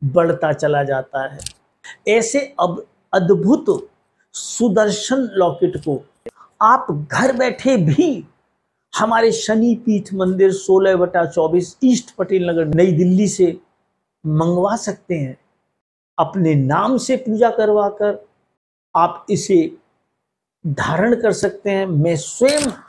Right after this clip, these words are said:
इस सुदर्शन लॉकेट को मंत्र सिद्ध, प्राण प्रतिष्ठित, जागृत करता हूँ।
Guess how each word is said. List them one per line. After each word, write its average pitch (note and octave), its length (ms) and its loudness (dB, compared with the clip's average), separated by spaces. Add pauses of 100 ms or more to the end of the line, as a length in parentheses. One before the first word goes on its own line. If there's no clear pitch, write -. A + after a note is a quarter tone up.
(1080)
इस - 440 0
सुदर्शन F3 480 0
लॉकेट D3 560 -2
को D#3 360 -4 (320)
मंत्र F3 420 0
सिद्ध, F3+ 280 -2
प्राण D3+ 320 -4
प्रतिष्ठित, D3+ 680 -4
जागृत C#3 520 0
करता E3 280 -2
हूँ। F3+ 300 -4